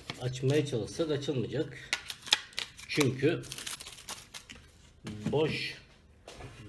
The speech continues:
diskimiz. Bilgisayarımızı bağladık. Format attığım U S B belleği taktım. Şimdi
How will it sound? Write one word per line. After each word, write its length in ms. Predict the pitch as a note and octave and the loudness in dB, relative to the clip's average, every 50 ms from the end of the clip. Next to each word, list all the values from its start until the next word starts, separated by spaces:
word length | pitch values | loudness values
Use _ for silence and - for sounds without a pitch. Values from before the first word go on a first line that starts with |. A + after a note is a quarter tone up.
| G#2 G#2 A2 | -8 -4 -4
diskimiz. 760 | A#2 G#2 - - - - G#2 B2+ D#3+ C#3 - - - - - - - - - - - _ _ _ _ _ _ _ - - - _ _ _ - _ - - - - - - - - - _ _ _ _ _ _ _ - _ _ _ _ _ _ _ _ _ _ - - - - - - - - - - - _ - - - | -2 -2 -4 -4 -4 -2 0 0 0 0 -2 -4 -8 -10 -12 -16 -14 -12 -10 -10 -10 _ _ _ _ _ _ _ -20 -20 -20 _ _ _ -20 _ -20 -20 -20 -20 -20 -20 -20 -20 -20 _ _ _ _ _ _ _ -20 _ _ _ _ _ _ _ _ _ _ -20 -20 -20 -20 -20 -20 -20 -20 -20 -20 -20 _ -20 -8 -4
Bilgisayarımızı 760 | C#3+ A2+ B2 A#2+ A#2+ - - C#3+ C3+ C3 C#3 C3+ C3 C#3 B2+ | -2 -2 0 -2 -2 2 4 4 6 6 6 4 4 6 6
bağladık. 520 | C3+ C#3 D3 C#3+ B2+ G#2+ G#2+ C3+ C3 - - - - - - - - _ _ _ _ - _ - - - _ _ _ _ | 6 6 8 6 6 4 4 2 0 -2 -6 -10 -14 -16 -20 -20 -20 _ _ _ _ -20 _ -20 -20 -20 _ _ _ _
Format 420 | - - B2+ B2+ C3+ C#3 D3 D3 | 2 6 8 8 8 8 6 4
attığım 600 | D3 C#3 - - - C#3+ C#3+ C3+ A2+ - - - - - - - - - D3 | 4 2 0 0 2 4 4 4 4 2 0 -4 -10 -14 -18 -20 -18 -8 -2
U 240 | C3 B2 B2 B2+ | 2 4 4 4
S 160 | B2 - - - | 2 2 2 2
B 180 | C#3+ C3 B2 | 4 4 6
belleği 540 | C3 B2+ B2 A#2+ A#2+ A#2 G#2+ G2+ G#2 - - - - - - - - _ - - - _ | 6 6 6 6 4 4 2 0 -2 -6 -10 -14 -20 -20 -20 -20 -20 _ -20 -20 -20 _
taktım. 680 | - - B2+ C3 - - - - C3+ C3 C3+ - - - - - - - - - - - - - | -2 0 0 0 0 -4 -2 0 2 2 2 2 0 -4 -8 -12 -16 -18 -20 -20 -20 -20 -20 -20
Şimdi 720 | - - - - - D3+ D3 C#3+ B2 A2+ G#2+ - - - | -16 -12 -4 2 4 4 4 6 4 2 2 0 -4 -10